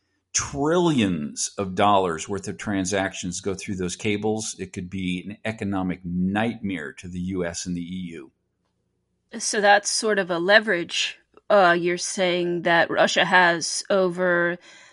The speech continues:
Speaker 2: the United States and possibly China, because that North Pole area and that Arctic area is hotly contested right now.
Speaker 1: Yes, it absolutely is. And, uh, not only is Putin looking to lock that up for oil and gas,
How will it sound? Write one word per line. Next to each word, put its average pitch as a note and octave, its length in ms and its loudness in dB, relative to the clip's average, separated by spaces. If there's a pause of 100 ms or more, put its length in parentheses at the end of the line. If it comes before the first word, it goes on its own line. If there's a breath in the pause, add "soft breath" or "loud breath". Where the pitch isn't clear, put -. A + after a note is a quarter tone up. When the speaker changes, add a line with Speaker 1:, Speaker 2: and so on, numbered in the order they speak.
Speaker 2:
the F#3+ 100 -4
United F3+ 400 4
States F3 360 -2
and F#3 180 0
possibly F3+ 640 0
China, B3 400 6
because F3 500 -2 (100)
that G3 320 6 (760)
North A3 360 2
Pole A3 220 6
area G#3 380 6
and F3+ 140 -2
that F#3 120 0
Arctic F#3+ 380 2
area G3 360 4
is F3 120 -4
hotly - 380 2
contested F#3 540 -4
right E3 200 -10
now. D#3+ 220 -12 (800)
Speaker 1:
Yes, A#2 320 -2
it G2 120 0
absolutely G#2+ 640 2
is. G#2 320 4
And, G2+ 320 4
uh, G2 140 4
not A2+ 180 2
only D#3 180 4
is A#2+ 100 4
Putin A#2 380 2
looking A2 280 4
to G2 40 2
lock G#2 380 2
that G#2 180 2
up G2+ 220 0
for G2 360 2
oil G2 260 2
and F#2 100 2
gas, F2+ 500 -2